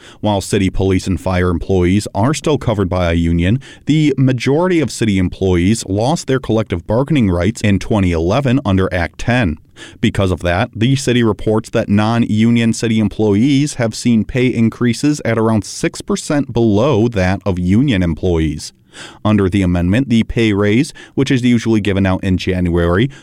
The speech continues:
will be split into two raises, a two percent raise in July and another one percent in October. The city estimates that by twenty twenty-four, the increase would cost around three point one million dollars.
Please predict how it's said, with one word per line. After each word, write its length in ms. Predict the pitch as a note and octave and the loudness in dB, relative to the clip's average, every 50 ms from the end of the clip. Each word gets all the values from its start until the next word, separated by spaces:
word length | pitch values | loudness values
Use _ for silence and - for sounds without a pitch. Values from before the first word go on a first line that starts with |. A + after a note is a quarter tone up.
| _ - | _ -2
will 160 | - D#3 D#3+ D#3+ | 0 2 2 2
be 100 | D#3+ D#3 | 0 -2
split 380 | - - - - E3 E3 - - | -2 -4 -2 -2 -2 -2 0 0
into 320 | E3 E3 - - E3 E3 | -2 -2 0 -2 -4 -4
two 280 | C#3 - - B2+ E3+ F3+ | -2 0 0 0 2 2
raises, 540 | D3 G#2+ F#2+ F2+ E2+ - E2 E2+ F2 - - - | 2 2 0 0 0 -2 -6 -6 -8 -12 -8 -2
a 160 | A2+ G2+ F#2 | 0 0 0
two 220 | - - - G#2+ F#2 | -2 -2 -2 -2 -2
percent 400 | - G2 - - G#2+ G2 - F#2+ | -2 -4 -4 -2 -4 -4 -2 -2
raise 260 | G2 F#2+ F2+ F2 - | 0 0 0 0 -2
in 80 | F2 | -2
July 480 | E2 - E2+ E2+ F2 E2+ F2 F#2 A2+ - - | -2 -2 -2 -2 0 0 0 0 -2 0 0
and 100 | G2+ G2+ | 0 2
another 280 | G2 G2 F#2 G2 F#2+ | 2 2 2 0 0
one 240 | F2 F#2 G2 B2 E3+ | 0 0 0 0 0
percent 440 | - - G#2+ - - G2+ G2 G#2+ - | -2 -2 -4 -4 -2 -2 -2 -2 -2
in 100 | - G2 F#2 | -2 -2 -2
October. 540 | F2 E2+ - - A#2 B2+ C#3+ C#3 F2+ D#2+ - - _ - - - - - - | -2 -2 -2 -2 0 0 0 0 -2 -4 -6 -14 _ -20 -20 -20 -20 -12 -2
The 120 | - D#3+ D#3+ | 0 0 0
city 360 | - - D3+ C#3+ C3+ C3 - | 2 0 2 2 2 2 2
estimates 540 | - A#2 A2+ - - A2 A2+ A#2 B2 - - | 0 -2 -2 0 0 0 0 0 -2 -4 -4
that 340 | - A2 A2+ A#2+ B2 - - | -2 0 0 0 -2 -4 -4
by 240 | - A#2 A#2 A#2+ A#2+ | -2 -2 0 0 0
twenty 300 | - - B2 A#2+ A#2+ A2+ | -2 -2 0 0 0 0
twenty-four, 760 | - - A#2 G#2+ G2 - - - C3 C#3+ C#3+ A#2+ B2 C3+ - | 0 0 0 0 0 -2 -2 -2 0 0 2 2 0 0 -2
the 220 | B2 B2 B2+ B2+ - | 0 0 0 0 2
increase 440 | A#2+ A#2 A2+ - - B2 B2+ - - | 2 0 0 0 0 -2 -2 0 -2
would 140 | A2 F#2+ - | -4 -4 -2
cost 320 | - A2+ A#2 A#2 - - | -2 -2 -2 -2 -2 -2
around 240 | A2+ A2 A2 G#2+ - | 0 0 0 0 -2
three 320 | - - - A2 A#2+ C3+ | -4 -4 0 0 0 0
point 300 | C3 - - F#3 F3+ - | 0 -2 -2 -2 -2 0
one 340 | G2+ G2 F#2+ F2+ F#2 A#2 B2+ A2 | 0 0 2 2 2 2 2 2
million 380 | F#2+ F#2+ F2+ E2+ E2 D#2+ D#2 | 2 2 0 0 0 -2 -2
dollars. 600 | D#2 F2+ F2 G#2 A#2 A2+ F2+ D#2+ E2 - - - | -2 -2 0 0 0 0 0 -2 -4 -6 -12 -16